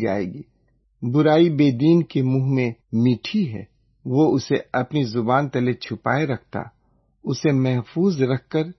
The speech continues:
جانے نہیں دیتا، لیکن اس کی خوراک پیٹ میں آ کر خراب ہو جاتی، بلکہ سانپ کا زہر بن جاتی ہے۔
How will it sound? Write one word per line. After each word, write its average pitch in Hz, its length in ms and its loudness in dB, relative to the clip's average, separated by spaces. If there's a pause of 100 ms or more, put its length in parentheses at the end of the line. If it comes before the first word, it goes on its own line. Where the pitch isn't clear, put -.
(360)
جانے 120 320 0
نہیں 120 360 -2
دیتا، 113 340 -6 (340)
لیکن 123 540 -2 (720)
اس 156 180 0
کی 151 140 -2
خوراک 131 760 0
پیٹ 135 300 -2
میں 120 140 -2 (100)
آ 131 120 -2
کر 117 200 -6
خراب 139 440 -10
ہو 120 100 -6
جاتی، 101 440 -8 (640)
بلکہ 131 360 -2
سانپ 147 460 0
کا 127 140 -2
زہر 120 360 -4
بن 131 200 -2
جاتی 104 420 -4
ہے۔ 110 80 -14